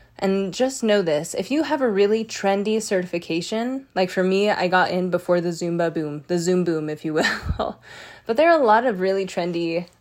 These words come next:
um, formats right now, like right now, today, high fitness here in Utah is really big. Um, and so say you're a high fitness instructor, know that you are walking into a really, really, really, really, really competitive space.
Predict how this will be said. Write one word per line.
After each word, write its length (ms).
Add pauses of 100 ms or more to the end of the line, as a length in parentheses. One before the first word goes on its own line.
um, 240
formats 400
right 160
now, 240
like 240
right 220
now, 200
today, 480 (100)
high 120
fitness 460
here 180
in 100
Utah 400
is 200
really 220
big. 340 (640)
Um, 480
and 160
so 380 (200)
say 320
you're 140
a 60
high 200
fitness 360
instructor, 640 (200)
know 360
that 180
you 200
are 120
walking 460
into 380
a 60
really, 460
really, 340
really, 360
really, 320
really 320
competitive 640
space. 560